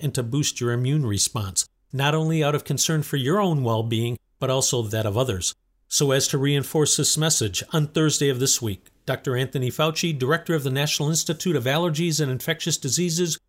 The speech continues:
warned that the U S will, quote, "need to hunker down and get through this fall and winter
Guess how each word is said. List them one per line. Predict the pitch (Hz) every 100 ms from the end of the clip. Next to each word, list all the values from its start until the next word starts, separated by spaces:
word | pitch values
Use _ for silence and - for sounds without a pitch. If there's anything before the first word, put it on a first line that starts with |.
| -
warned | 131 170 190
that | 180 170
the |
U | 151 165 160
S | 147 -
will, | 156 180 170 - -
quote, | - 208 139 143 - _ -
"need | 143 165 185
to | 151
hunker | 117 170 170 185
down | 165 147 156 -
and | 165 151
get | 151 -
through | - 165
this | 147 139
fall | - 135 127
and | 123 120
winter | 147 - 139 131